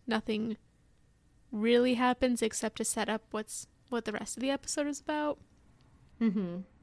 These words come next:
Speaker 2: And that's why we spent, you know, only a couple minutes talking about them.
Speaker 1: Yeah.
Speaker 2: <laughs> Because they were so short and succinct. <laughs>
Speaker 1: Yeah. Uh, right.
Speaker 2: Mm-hmm.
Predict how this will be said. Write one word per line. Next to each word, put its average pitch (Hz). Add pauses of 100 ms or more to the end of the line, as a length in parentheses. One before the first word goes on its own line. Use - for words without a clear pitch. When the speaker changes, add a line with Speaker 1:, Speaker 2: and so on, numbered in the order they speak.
(120)
Speaker 2:
And 214
that's 202
why 190
we 180
spent, 175
you 202
know, 185
only 285
a 240
couple 233
minutes 175
talking -
about -
them. -
Speaker 1:
Yeah. 403
Speaker 2:
<laughs> 359
Because 285
they 262
were 247
so 269
short 240
and 220
succinct. - (260)
<laughs> -
Speaker 1:
Yeah. - (420)
Uh, -
right. 269
Speaker 2:
Mm-hmm. 233